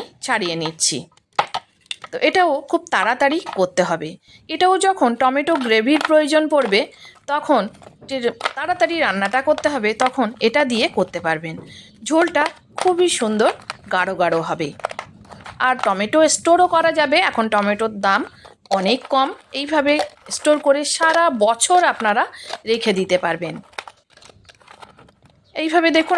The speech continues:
আর একটা ট্রে থেকেও তুলে নেব। বেশ অনেকটাই হয়েছে, আমি তো ভাবছি আরও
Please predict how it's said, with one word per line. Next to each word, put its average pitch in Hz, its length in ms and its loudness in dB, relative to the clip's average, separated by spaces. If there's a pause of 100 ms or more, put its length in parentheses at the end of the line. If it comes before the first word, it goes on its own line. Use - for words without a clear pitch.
(120)
আর 214 140 0
একটা 277 160 -2 (100)
ট্রে 294 120 4 (140)
থেকেও 320 280 2 (280)
তুলে 202 280 -4
নেব। 220 140 0 (2000)
বেশ 262 140 4 (220)
অনেকটাই 247 500 -2
হয়েছে, 330 340 0 (760)
আমি 202 200 -2
তো 262 120 2
ভাবছি 285 300 -2 (240)
আরও 202 140 2